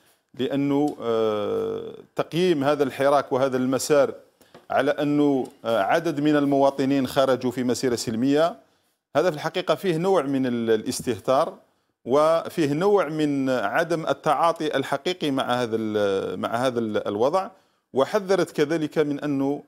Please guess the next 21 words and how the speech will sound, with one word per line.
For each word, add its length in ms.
الانتخابات 760
لو 100
تجري 420
في 140
هذه 240
الظروف 460
وفي 200
هذا 100
الواقع 420
ستشكل، 840
آه، 140
خطرا 420
حتى 280
على 160
النظام 340
العام. 380
آه، 440
نظن 340
أنه، 500
آه، 440
اليوم، 460